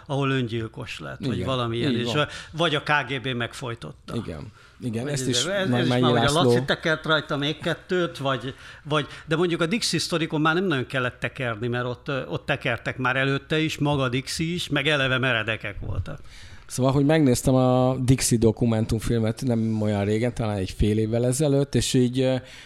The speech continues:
Speaker 2: azon gondolkodtam, hogy ezt most megmutatnám egy húsz évesnek, így az értelmezhetőség tartományán kívül esne szerintem így, ö, nekik erőteljesen, hogy mit gondoltok a, a,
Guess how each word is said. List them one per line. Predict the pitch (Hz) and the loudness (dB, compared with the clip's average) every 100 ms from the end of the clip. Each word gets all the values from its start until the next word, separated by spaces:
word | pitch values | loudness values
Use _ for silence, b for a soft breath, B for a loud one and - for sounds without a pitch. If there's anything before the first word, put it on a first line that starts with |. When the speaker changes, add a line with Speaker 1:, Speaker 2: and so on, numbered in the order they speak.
| B | B
Speaker 2:
azon | 131 170 139 | 0 4 4
gondolkodtam, | 127 131 - 131 147 139 | 6 4 4 2 2 2
hogy | 131 127 | 0 0
ezt | - | -2
most | 127 | 0
megmutatnám | 143 143 135 120 120 113 | 0 0 0 -2 0 0
egy | 110 | -2
húsz | - 110 - | -4 -4 -2
évesnek, | 113 117 120 123 151 143 131 | -2 -2 -2 -2 -2 -2 -2
így | 117 120 | 0 0
az | 113 | 0
értelmezhetőség | 123 123 104 110 107 107 107 117 - - 117 107 - 110 - 117 110 110 - B B B | 0 -2 -2 0 0 0 -2 -4 -6 -6 -4 -4 -4 -4 -2 0 0 -2 -12 B B B
tartományán | - 117 - 120 110 107 107 107 | 2 2 2 2 2 2 0 -2
kívül | - 117 104 104 | 0 0 2 0
esne | 101 107 | -2 -4
szerintem | 98 98 98 98 104 | -4 -4 -4 -4 -2
így, | 101 101 113 | -2 -2 -2
ö, | 101 101 98 | -2 -2 -2
nekik | 101 - 98 - | -4 -4 -6 -6
erőteljesen, | 107 104 101 - 98 101 - 107 | -4 -2 -2 -2 0 0 0 0
hogy | 110 | 2
mit | 120 127 | 2 2
gondoltok | 113 113 110 117 107 | 2 2 0 0 0
a, | 113 107 107 B B B | 0 0 -2 B B B
a, | B | B